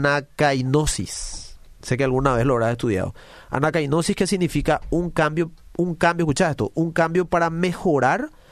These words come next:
o para ir a un nuevo nivel. Un cambio para mejorar o ir a un nuevo nivel. Dice, es colocar algo nuevo continuamente.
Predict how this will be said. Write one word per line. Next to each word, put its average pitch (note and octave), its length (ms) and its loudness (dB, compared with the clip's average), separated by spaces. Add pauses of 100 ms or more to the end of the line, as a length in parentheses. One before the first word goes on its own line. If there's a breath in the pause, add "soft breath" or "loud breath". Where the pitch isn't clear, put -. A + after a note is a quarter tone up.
(340 loud breath)
o D3+ 120 2
para E3 260 0
ir C#3+ 160 2
a D3 60 2
un D3+ 160 -2
nuevo B2+ 280 2
nivel. G#2+ 500 0 (1040 loud breath)
Un A2 220 0 (100)
cambio E3+ 400 2
para E3+ 200 0
mejorar E3+ 600 0 (100)
o B2 160 2
ir C3 280 0
a A#2+ 100 0
un B2 160 -2
nuevo A2+ 260 2
nivel. G2+ 360 -2 (480 soft breath)
Dice, C#3+ 520 0
es E3+ 220 2
colocar F#3 680 0
algo D#3+ 340 0
nuevo D3 600 2 (120)
continuamente. G2+ 880 -2